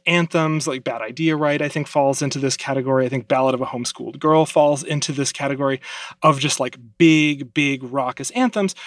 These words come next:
But then you have the kind of quieter, more singer-songwriterly reflections. Do you guys have a preference? Do you think that she is sharper in one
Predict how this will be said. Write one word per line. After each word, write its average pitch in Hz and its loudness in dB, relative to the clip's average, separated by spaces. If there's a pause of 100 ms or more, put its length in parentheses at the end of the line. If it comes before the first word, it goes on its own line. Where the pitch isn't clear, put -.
(140)
But 180 -2
then 269 6
you 226 4
have 185 0
the 151 0
kind 143 -6
of 131 -10 (240)
quieter, 139 0 (300)
more 139 4
singer-songwriterly 127 -2
reflections. 120 -6 (420)
Do 196 2
you 220 4
guys 240 0
have 190 -2
a 160 0
preference? - -4 (420)
Do 165 -2
you 175 2
think 214 -4
that - -2
she - 0
is 160 2
sharper 170 0
in 143 -4
one 139 -4